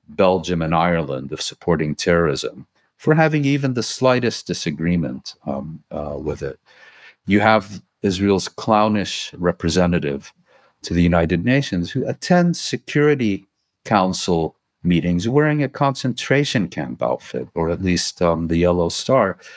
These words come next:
and demanding the immediate resignation of the U N Secretary General.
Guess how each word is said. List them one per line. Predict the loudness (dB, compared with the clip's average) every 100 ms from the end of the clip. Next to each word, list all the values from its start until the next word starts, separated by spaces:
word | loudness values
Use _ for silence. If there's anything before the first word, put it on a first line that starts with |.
| -20 -18 -2
and | 0 2
demanding | 4 4 4 2 0 -2
the | 0 0
immediate | 0 2 2 2 0 0
resignation | 0 0 -2 0 0 0 -2 -2
of | -2
the | -2
U | 0 2
N | 0
Secretary | -2 -2 -2 -2 -2 0 0
General. | 0 0 2 0 -2 -4